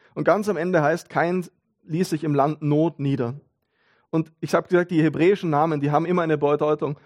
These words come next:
Und das Land Not, das bedeutet Heimatlosigkeit, Ruhelosigkeit, Getriebensein. Das ist das Leben, das Kain von nun an kennt.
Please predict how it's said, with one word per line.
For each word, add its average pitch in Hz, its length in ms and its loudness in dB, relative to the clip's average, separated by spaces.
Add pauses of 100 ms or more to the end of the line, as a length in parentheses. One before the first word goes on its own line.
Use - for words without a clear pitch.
Und 147 80 -2
das 147 120 -2
Land 160 360 0
Not, 165 420 0
das 147 140 -6
bedeutet 151 500 -2 (240)
Heimatlosigkeit, 151 880 0 (180)
Ruhelosigkeit, 147 1080 0 (260)
Getriebensein. 151 840 -2 (360)
Das 185 180 2
ist 208 160 -2
das 165 120 -2
Leben, 180 260 2
das 165 160 0
Kain 170 280 -2
von 165 140 -2
nun 160 160 0
an 151 120 -2
kennt. 131 300 -6